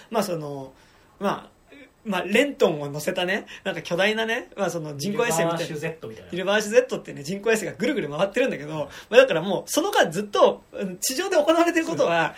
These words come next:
Speaker 2: そう。
Speaker 1: レントンは見ていたっていうね。
Speaker 2: そう。愛の歌声を聞かせてじゃないんだから。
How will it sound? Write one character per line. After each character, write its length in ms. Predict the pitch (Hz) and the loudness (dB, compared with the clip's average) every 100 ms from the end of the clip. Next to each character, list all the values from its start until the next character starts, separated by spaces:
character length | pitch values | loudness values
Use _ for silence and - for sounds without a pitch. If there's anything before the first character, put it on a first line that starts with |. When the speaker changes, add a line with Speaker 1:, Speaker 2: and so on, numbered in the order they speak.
| - - | -12 -2
Speaker 2:
そ 60 | |
う。 20 | |
Speaker 1:
レ 120 | 254 403 | 0 2
ン 40 | |
ト 80 | 214 | 2
ン 40 | |
は 40 | 160 | 0
見 120 | - | 2
て 120 | 440 | 2
い 40 | |
た 80 | - | 0
っ 80 | - | -6
て 100 | 165 | -8
い 20 | |
う 60 | 143 | -6
ね。 100 | 247 - | -6 -6
Speaker 2:
そ 60 | |
う。 40 | 202 - 208 151 - - - - _ - | -10 -12 -16 -20 -20 -20 -20 -20 _ -4
愛 200 | 294 311 | -2 0
の 140 | 202 | -2
歌 180 | 170 180 | -4 -4
声 180 | 190 196 | -2 -2
を 100 | 196 | -4
聞 100 | - | -4
か 120 | 202 | -6
せ 60 | 214 | -4
て 100 | 226 | -6
じ 60 | 151 | -4
ゃ 20 | |
な 80 | 175 | -6
い 60 | |
ん 60 | 160 | -6
だ 40 | |
か 60 | |
ら。 80 | - | -8